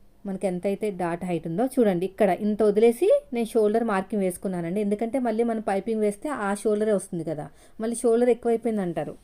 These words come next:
చాలామంది కస్టమర్స్, అలాంటి ప్రాబ్లం కూడా మనకి చూపిస్తారు. అందుకని చూడండి, మళ్ళీ చూపిస్తాను చూడండి.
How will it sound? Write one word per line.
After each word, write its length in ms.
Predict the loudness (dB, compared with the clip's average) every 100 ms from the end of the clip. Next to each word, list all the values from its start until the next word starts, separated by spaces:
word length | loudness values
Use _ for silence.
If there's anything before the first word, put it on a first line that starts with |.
| -8
చాలామంది 480 | -4 -2 -2 -2 -2 -4
కస్టమర్స్, 500 | -6 -4 -4 -4 -2 -2 -2
అలాంటి 280 | -2 -2 -4 -4
ప్రాబ్లం 340 | -4 0 -2 0
కూడా 180 | 0 -2 -4 -14 -20 -10
మనకి 200 | -6 -6 -4
చూపిస్తారు. 520 | -2 -4 -6 -6 -6 -6 -4
అందుకని 340 | -4 -6 -8 -14 _ _ _ -20 0
చూడండి, 320 | 6 6 4 -2
మళ్ళీ 160 | -2 2
చూపిస్తాను 440 | 2 0 -4 -4 -4
చూడండి. 320 | -4 0 0